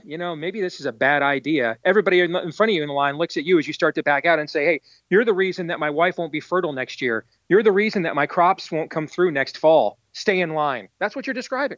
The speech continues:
Yes, a cult. That's exactly what you're describing. And, and, and I also think people haven't come to grips with, because of, because of the,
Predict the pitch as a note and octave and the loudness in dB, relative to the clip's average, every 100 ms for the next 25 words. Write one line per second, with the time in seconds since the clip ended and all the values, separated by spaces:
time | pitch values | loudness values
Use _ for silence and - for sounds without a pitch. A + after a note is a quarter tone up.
0 | _ - - - - _ _ - B3+ A#3+ | _ -10 -10 -12 -20 _ _ -2 0 0
1 | - _ _ _ - - - D#3 C3 C#3+ | -4 _ _ _ -10 -10 -10 -6 0 0
2 | - C#3+ C#3+ - C#3 - D3+ A#2 F2 _ | 0 -2 -2 -4 -6 0 2 0 -6 _
3 | - - - - F#3 - G3+ - G3+ G#3 | -20 -20 -16 -4 -2 0 -2 0 2 2
4 | C#4 C#4+ C#4 B3 A3 - G#3+ F#3+ F3+ F3+ | 0 -4 -8 -6 -8 -8 -8 -2 0 0
5 | F3 - F#3+ G3 F#3 D3+ E3+ F#3 - - | -4 -6 -6 -4 -6 -2 0 -2 -4 -6
6 | D#3+ - _ _ _ E3 D3+ G3 G3 F#3 | -6 -6 _ _ _ -12 -6 -2 0 2
7 | F3 F3 - F3+ G#3 G3+ F#3 E3+ | 0 -4 -10 -2 2 2 2 0